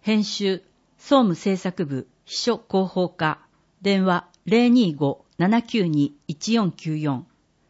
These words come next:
郵便番号、九四六八六零一。新潟県魚沼市小出島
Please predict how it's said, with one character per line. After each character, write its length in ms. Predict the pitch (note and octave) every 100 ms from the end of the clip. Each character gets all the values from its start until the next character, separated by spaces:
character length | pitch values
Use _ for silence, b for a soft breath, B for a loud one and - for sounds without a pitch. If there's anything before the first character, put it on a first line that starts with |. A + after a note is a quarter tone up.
| _ _ _ -
郵 180 | B3 A3+
便 240 | A#3 G#3+
番 240 | G#3 F#3+
号、 280 | D3+ C3+ - _ -
九 220 | B3 A#3+
四 280 | A#3 G3+ D3+
六 360 | C#3 D3+ C#3 _
八 320 | D3+ - A3+
六 240 | A3 F#3
零 180 | D#3 D#3
一。 380 | C#3+ - C3+ - _ _ _ _
新 180 | G#3+ A#3
潟 240 | A3 G#3+
県 320 | G#3 D#3 C3+ - -
魚 200 | E3+ G#3
沼 180 | G3+ F#3+
市 320 | - C#3+ C3+ _ _
小 180 | G3+ G3+
出 140 | F#3+
島 340 | F3 E3+ D3+